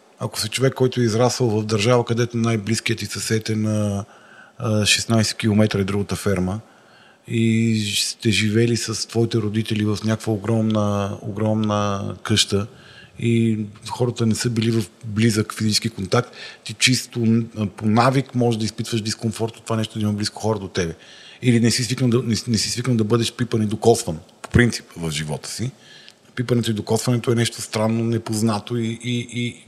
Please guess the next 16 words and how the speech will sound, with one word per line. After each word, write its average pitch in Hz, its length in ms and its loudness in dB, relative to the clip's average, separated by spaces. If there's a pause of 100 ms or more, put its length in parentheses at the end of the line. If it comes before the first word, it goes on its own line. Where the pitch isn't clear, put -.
такова 113 280 2
гадно. 101 320 4 (580)
Не, 135 140 0 (160)
страшно, 104 480 2
а 98 80 -2
гадно 123 300 0
не, 135 140 2
ама 123 240 4
непри-, 131 480 -2
тре-, 131 280 2
тревожно, 123 400 4
а 90 80 0
тревожно 85 480 -2
най-общо 71 400 -12
казано. - 340 -14 (720)
Но, 170 120 4